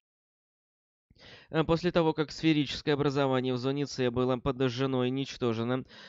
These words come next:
э, с самолётов-разведчиков можно было наблюдать, как у заражённых S C P шестьсот десять в зоне А начали припадки, э, начались припадки и судороги.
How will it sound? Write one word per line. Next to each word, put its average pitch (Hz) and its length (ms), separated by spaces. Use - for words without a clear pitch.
э, 143 140
с - 60
самолётов-разведчиков 143 1160
можно 131 340
было 127 200
наблюдать, 127 520
как 127 260
у 139 120
заражённых 117 800
S 143 180
C - 80
P 147 80
шестьсот 131 360
десять 120 340
в 123 40
зоне 135 360
А 131 180
начали 131 380
припадки, 135 680
э, 143 80
начались 143 420
припадки 139 600
и 139 180
судороги. 117 680